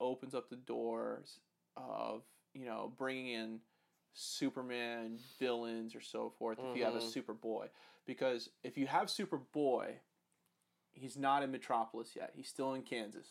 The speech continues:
Speaker 2: Mm-hmm.
Speaker 1: You know, and I know that Gotham's going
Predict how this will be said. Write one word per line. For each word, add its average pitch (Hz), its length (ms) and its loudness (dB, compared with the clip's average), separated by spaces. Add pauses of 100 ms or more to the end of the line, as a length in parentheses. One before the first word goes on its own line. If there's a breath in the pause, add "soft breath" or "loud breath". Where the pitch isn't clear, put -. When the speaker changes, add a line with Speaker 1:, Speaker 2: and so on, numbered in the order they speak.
(280)
Speaker 2:
Mm-hmm. 110 300 -6
Speaker 1:
You 123 100 -6
know, 104 260 -4 (200)
and 120 200 -12 (100)
I 131 100 4
know 151 320 8
that 139 120 0
Gotham's 135 460 8
going 127 440 -2